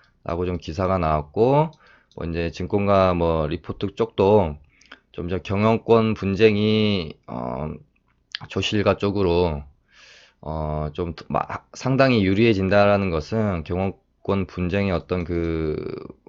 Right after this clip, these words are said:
뭐 어떤 재료의 소멸로 볼 수도 뭐 있다, 뭐 이런 식으로 좀 뉴스가 좀 나왔어요. 그래서 저도,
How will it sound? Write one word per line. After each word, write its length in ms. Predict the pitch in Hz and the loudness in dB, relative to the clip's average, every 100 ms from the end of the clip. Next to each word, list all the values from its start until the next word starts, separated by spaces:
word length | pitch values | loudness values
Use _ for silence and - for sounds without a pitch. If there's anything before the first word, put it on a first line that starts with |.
| - | -16
뭐 140 | 65 69 | -10 -8
어떤 300 | 80 80 76 | -4 -6 -4
재료의 420 | 95 98 107 98 | 0 4 4 4
소멸로 560 | - 165 170 147 107 | 0 4 6 6 4
볼 160 | - 92 | 2 -4
수도 540 | - - 117 107 92 76 | -6 -4 0 2 0 -4
뭐 300 | 78 76 73 | -8 -6 -8
있다, 460 | - - 95 90 - - - - - | -10 -2 2 2 0 -12 -18 -18 -10
뭐 100 | - | -4
이런 160 | 98 107 | -2 0
식으로 220 | 110 107 | 0 2
좀 460 | 101 101 95 87 - | 2 2 0 -4 -6
뉴스가 340 | 92 - 117 113 | -12 -4 2 2
좀 220 | 110 82 - | 2 -2 -8
나왔어요. 580 | - 73 85 - 82 92 | -2 0 0 0 -2 0
그래서 240 | 104 101 | -2 -4
저도, 480 | - 92 92 101 92 | -4 -4 0 0 -2